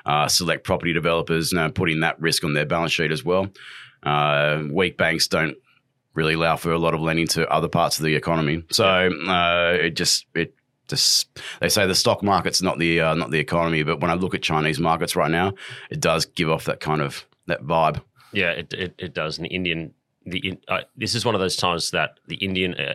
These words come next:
Speaker 2: market and the economy are attached to, to each other.
Speaker 1: Mm.
Speaker 2: And this is sort of my bull case for India, is that with the growing middle, the, the, the reason why I'm bullish on India, the growing middle income people, and that, that bracket is expanding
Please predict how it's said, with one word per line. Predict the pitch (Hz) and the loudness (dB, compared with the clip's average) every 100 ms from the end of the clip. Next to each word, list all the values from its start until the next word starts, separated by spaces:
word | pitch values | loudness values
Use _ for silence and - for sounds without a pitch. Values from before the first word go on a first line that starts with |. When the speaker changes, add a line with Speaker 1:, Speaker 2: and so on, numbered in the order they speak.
| - _ | -10 _
Speaker 2:
market | 87 82 - 82 | -2 0 -2 -4
and | 85 | -2
the | 80 | -2
economy | 78 85 78 76 - | -4 -4 -4 -4 -2
are | 76 76 71 - | 0 0 -2 -6
attached | - - - - | -10 -6 -4 -4
to, | 80 67 76 - | -6 -8 -12 -10
to | - | -8
each | 73 73 | -6 -6
other. | 65 - - | -8 -10 -4
Speaker 1:
Mm. | 80 | -2
Speaker 2:
And | 82 | 0
this | 80 | -2
is | - | -4
sort | 87 | -4
of | 78 | -2
my | 78 | -2
bull | 73 80 | -2 -6
case | - 62 | -6 -6
for | - 60 | -6 -8
India, | 73 69 62 - | -8 -8 -10 -12
is | 76 78 | -10 -4
that | 71 - - - - _ - | -4 -6 -16 -20 -20 _ -8
with | |
the | 95 | -4
growing | 92 98 85 | 0 0 0
middle, | 82 87 - _ _ | -2 -6 -10 _ _
the, | 92 | -10
the, | 85 87 107 | -10 -4 -2
the | - 104 | 0 0
reason | 127 113 | 2 2
why | 92 | 2
I'm | 87 | 0
bullish | 87 - | -2 -4
on | 78 | -4
India, | 78 73 | -4 -6
the | - | -6
growing | - 98 98 | 0 2 2
middle | 90 | 2
income | 85 82 78 80 76 _ - | 0 0 -2 -2 -6 _ -6
people, | 78 - - - _ _ _ _ _ | -4 -4 -6 -10 _ _ _ _ _
and | 76 73 | -4 0
that, | 78 76 82 | -2 -2 -2
that | 82 87 | -2 -2
bracket | 78 82 80 | -2 0 -2
is | 92 78 | -6 -4
expanding | 78 - 80 78 78 | -6 -6 -4 -6 -10